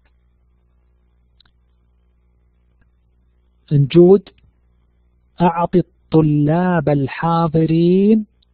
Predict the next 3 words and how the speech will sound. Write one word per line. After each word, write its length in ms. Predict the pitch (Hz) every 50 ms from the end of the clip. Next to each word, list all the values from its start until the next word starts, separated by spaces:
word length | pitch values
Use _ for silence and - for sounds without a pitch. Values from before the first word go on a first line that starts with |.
| _ _ _ _ _ _ -
درجة 340 | 143 147 131 113 - - - - _ _ _ _ _ _ _ _ _ _ _ _ _ _ _ _ _ _ _ _ _ _ _ - - -
أو 80 | 143
جائزة". 420 | 139 156 160 147 - 123 107 -